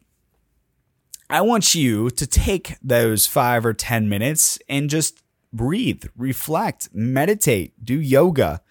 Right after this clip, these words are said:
whatever it is to allow your brain to open up and think, allow you to really understand where you wanna be. I want you to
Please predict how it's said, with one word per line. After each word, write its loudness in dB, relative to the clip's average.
whatever 2
it 0
is 0
to 0
allow 2
your 0
brain -2
to -8
open 0
up -4
and -8
think, -12
allow -2
you -2
to -6
really -4
understand -6
where -4
you -6
wanna -6
be. -12
I 2
want 0
you -2
to 4